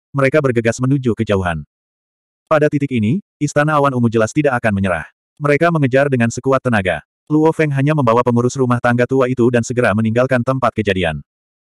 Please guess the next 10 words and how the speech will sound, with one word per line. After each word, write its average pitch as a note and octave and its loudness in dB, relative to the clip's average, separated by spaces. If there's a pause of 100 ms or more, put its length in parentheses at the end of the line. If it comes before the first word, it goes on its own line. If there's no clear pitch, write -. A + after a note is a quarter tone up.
(120)
Orang-orang D3 2
lainnya C3+ 0
tetap B2+ -2
tinggal B2 0
untuk A#2+ -4
menolak A2 0
kejaran A#2+ 0
Istana C#3 -2
Awan G2+ -2
Ungu. F2 -6